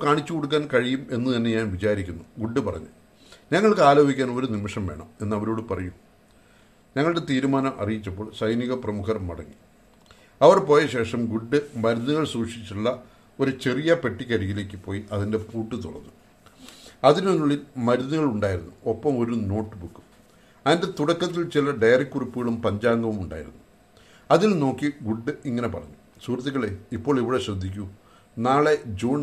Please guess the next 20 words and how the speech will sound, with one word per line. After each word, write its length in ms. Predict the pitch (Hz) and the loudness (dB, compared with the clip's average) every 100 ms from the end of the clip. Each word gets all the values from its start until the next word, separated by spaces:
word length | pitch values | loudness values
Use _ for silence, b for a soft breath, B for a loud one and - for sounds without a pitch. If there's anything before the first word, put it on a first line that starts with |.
| 123 | 0
നാലാം 300 | 104 113 117 117 | 0 2 2 0
തീയതി 240 | 117 120 110 | -2 -2 -2
തന്നെയല്ലേ?" 380 | 107 87 82 78 - _ _ _ b b b b b | -2 -6 -8 -16 -20 _ _ _ b b b b b
ഞങ്ങൾ 200 | 151 190 | -4 4
ആ 100 | 165 180 | 6 6
വാചകത്തിൽ 500 | 165 151 151 156 151 156 | 6 6 4 0 -4 -6
കൂടുതൽ 300 | - 156 170 160 113 | -4 -2 0 0 0
ഊന്നൽ 240 | 127 139 123 | -2 0 0
നൽകി 280 | 104 95 117 117 | 0 -2 -4 -6
തീയതികൾ 420 | 110 131 147 143 139 | -2 -2 0 0 -2
ശ്രദ്ധിച്ചപ്പോൾ 540 | 98 95 107 101 107 95 | -4 -4 -4 -2 -2 -2
അതിന് 160 | 98 95 | -2 -4
ഉത്തരം 280 | 95 120 104 | -4 -4 -2
കണ്ടെത്തി. 340 | 85 78 - - 101 | -4 -8 -14 -14 -10
അതെ, 120 | 110 123 - - 110 | -10 -10 -16 -10 -4
ജൂൺ 180 | 131 143 | -2 -2
നാല് 240 | 139 151 135 | -2 -2 -4
തന്നെ. 200 | 123 120 - - _ B B B B B - 107 | -6 -8 -14 -20 _ B B B B B -10 -4
വളരെ 240 | 95 104 107 | 0 0 -2
നല്ലത്, 300 | 90 80 - | -8 -12 -16